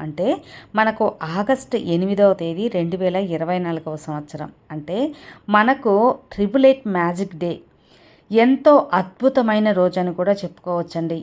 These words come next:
ఇలాంటి రోజు సంవత్సరానికి ఒక్కసారే మళ్ళీ వస్తాదని కూడా తెలియదన్నమాట. ఎందువల్లంటే మనకు సంవత్సరం మారినా కూడా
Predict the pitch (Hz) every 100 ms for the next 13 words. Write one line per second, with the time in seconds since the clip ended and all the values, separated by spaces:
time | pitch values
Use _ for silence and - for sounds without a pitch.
0 | 196 208 247 254 254 220 220 220 226 190
1 | 202 208 - 220 208 196 - 226 170 123
2 | 165 _ - 269 254 226 220 226 - -
3 | - _ 202 214 240 254 269 226 214 -
4 | 240 233 220 214 208 208 233 226 196 196
5 | 190 185 180 175 175 170 208 208 190 185
6 | 220 202 190 190 185 180 185 214 214 208
7 | 185 175 196 185 185 175